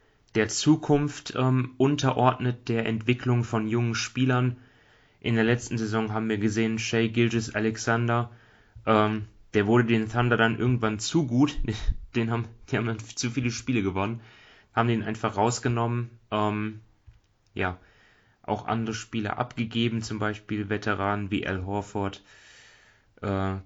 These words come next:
Kemba Walker, den sie ja im Trade erst bekommen haben, aber der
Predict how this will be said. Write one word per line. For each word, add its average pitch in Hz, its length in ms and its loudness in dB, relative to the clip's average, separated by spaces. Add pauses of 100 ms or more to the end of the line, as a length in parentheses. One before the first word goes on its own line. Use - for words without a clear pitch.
Kemba 98 380 -2
Walker, 98 340 0
den 98 220 0
sie 95 100 -6
ja 95 180 -4 (100)
im 98 140 -6
Trade 101 320 -4
erst - 220 -8
bekommen 98 440 -4
haben, 95 200 -6
aber 95 280 -2
der 92 320 -4